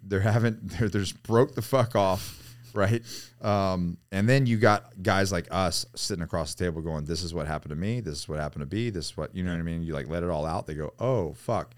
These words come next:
Their walls are down, and they go, "Yes, this happened to me when I was a kid. And I think now that I'm talking about it,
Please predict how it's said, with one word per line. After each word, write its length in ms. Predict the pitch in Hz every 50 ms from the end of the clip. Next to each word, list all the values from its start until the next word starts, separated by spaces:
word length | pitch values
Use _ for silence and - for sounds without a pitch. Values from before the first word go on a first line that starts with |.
| _ - - -
Their 140 | - 87 85
walls 340 | 82 90 104 120 117 101
are 60 | 90 80
down, 320 | 76 76 73 76 78 - -
and 80 | 80
they 80 | 78 78
go, 280 | 76 78 76 73 71 - _ _ _ _ _ _ -
"Yes, 380 | - 92 82 69 - - - - - - -
this 180 | 82 76 -
happened 300 | - 73 69 69 80 78
to 60 | 71
me 120 | 73 80 80
when 120 | 80 73
I 40 | 73
was 80 | 67 71
a 40 | -
kid. 300 | - 110 107 101 95 95 - _ _ _ _ _ _ _ -
And 440 | 82 82 82 80 78 76 76 - - _ -
I 60 | -
think 340 | - - 90 87 85 - 85
now 200 | 87 82 82 85
that 120 | 90 82
I'm 140 | 78 76 76 -
talking 300 | - 113 117 127 127 139 135
about 220 | 135 139 143 147
it, 100 | 151 -